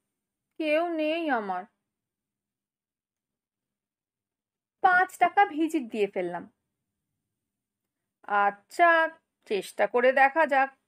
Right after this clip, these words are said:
গজেন ডাক্তার বললেন। "একটা ভিজিটালিস মিক্সার দিচ্ছি আপনাকে, নিয়মিত খাবেন,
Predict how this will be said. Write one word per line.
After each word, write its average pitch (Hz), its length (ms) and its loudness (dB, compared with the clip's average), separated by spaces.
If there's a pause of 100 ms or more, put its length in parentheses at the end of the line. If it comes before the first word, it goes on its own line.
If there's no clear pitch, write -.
(1400)
গজেন 381 460 4
ডাক্তার 349 400 2
বললেন। 190 360 -2 (1700)
"একটা 381 580 4
ভিজিটালিস 370 800 2
মিক্সার 339 480 0
দিচ্ছি 285 400 -8
আপনাকে, 180 420 -4 (680)
নিয়মিত 226 460 -2
খাবেন, 285 460 2